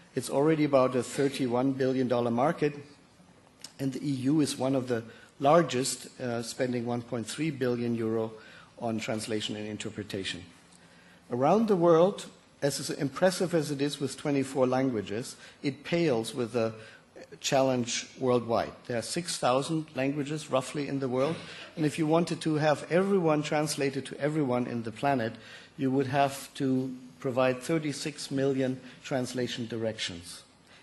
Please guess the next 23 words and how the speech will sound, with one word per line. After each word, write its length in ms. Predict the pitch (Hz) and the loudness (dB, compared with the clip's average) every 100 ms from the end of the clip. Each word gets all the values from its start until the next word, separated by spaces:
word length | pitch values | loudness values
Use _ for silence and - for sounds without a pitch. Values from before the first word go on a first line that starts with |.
| - | -4
Indeed, 380 | 131 131 151 135 | -4 0 -2 0
that's 240 | 123 - | -2 -2
impossible. 600 | 120 - 104 - 90 87 - - - - _ - - - - - - - | -8 -6 -6 -6 -10 -14 -18 -20 -20 -20 _ -20 -20 -20 -20 -20 -20 -12
So 160 | - 151 | -2 6
thus, 420 | 170 208 - - | 8 8 2 -2
it 140 | 170 | 0
is 160 | 165 160 | 0 2
only 260 | 175 160 151 | 2 4 2
a 60 | |
small 340 | 147 160 160 170 | 0 2 4 2
fraction 500 | - 151 156 - 151 | 2 2 2 0 0
of 140 | 127 | 0
what 180 | 131 - | -2 -2
could 140 | 135 | -6
be 120 | 123 | -4
translated 680 | 123 139 160 - 120 120 143 | -2 -2 -2 -2 -4 -4 -2
that 140 | 135 139 | -2 -2
is 180 | 185 | -2
actually 320 | 127 - - 95 | -2 -4 -8 -6
being 240 | 107 104 | -6 -6
translated 640 | - 110 107 - 117 117 | -6 -6 -6 -6 -8 -6
or 120 | 120 123 | -4 -4
interpreted. 500 | 120 156 - 95 | -4 -6 -4 -10